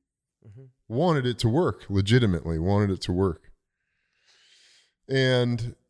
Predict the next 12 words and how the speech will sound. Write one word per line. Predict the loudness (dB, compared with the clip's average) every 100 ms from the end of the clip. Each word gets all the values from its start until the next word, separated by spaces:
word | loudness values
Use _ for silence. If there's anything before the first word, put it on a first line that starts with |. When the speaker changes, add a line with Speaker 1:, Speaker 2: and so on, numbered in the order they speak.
| _ _ _ _ _ _ _ -12
Speaker 2:
I'm | -4
praying | 0 2 2 2
on | 2 2 2
it | -2
and | -2 0 0 -2 -8 -12 -14 -16 -20 -20 -20 -20 _ -8
how | -4
do | -2 0
I | 0
approach | 0 2 2 2
this | 0 0
situation? | -2 -2 -2 0 2 2 0 0 0 0
And | -2 -4